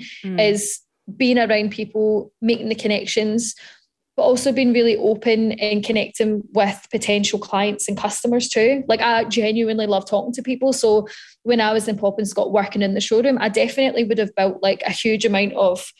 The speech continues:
Speaker 2: um, a client base through just conversations with people who weren't even coming to buy my work, but were coming to buy something like a pot from Pop and Scott or a plant or a couch.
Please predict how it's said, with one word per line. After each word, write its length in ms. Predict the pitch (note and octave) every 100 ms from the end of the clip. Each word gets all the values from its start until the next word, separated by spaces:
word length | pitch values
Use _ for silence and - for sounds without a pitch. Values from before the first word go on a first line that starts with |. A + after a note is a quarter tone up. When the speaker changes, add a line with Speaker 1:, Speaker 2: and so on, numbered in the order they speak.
| _ _ _ -
Speaker 2:
um, 560 | G3 F#3+ F#3 F#3 G3 - _ - _ _ _ _ _ _ -
a 160 | A#3 G3+
client 400 | - F#3+ A3 B3
base 280 | C4 B3 -
through 100 | G#3+
just 240 | G3+ -
conversations 680 | - G3 G#3 G3+ G3+ G#3+ A3+
with 140 | A#3+
people 260 | A#3+ A#3+ B3+
who 180 | G3+ A3
weren't 200 | A3+ A#3+
even 240 | C4 A3 G#3
coming 260 | A3 G#3
to 100 | -
buy 240 | G3 F#3 G#3
my 180 | F#3+
work, 300 | F3+ G3+ A#3 -
but 120 | -
were 80 | G3
coming 300 | - G#3+ G#3
to 80 | G3+
buy 400 | F3+ F#3 F#3 F#3+
something 420 | - G3+ - G3+
like 140 | G#3
a 40 | -
pot 280 | G#3+ G#3
from 100 | G#3+
Pop 180 | G3+ G3
and 100 | G#3
Scott 240 | G3 G#3 -
or 40 |
a 120 | F3 -
plant 300 | F#3+ G3+ G3+
or 60 |
a 80 | F3+
couch. 520 | - G#3 C#4 - -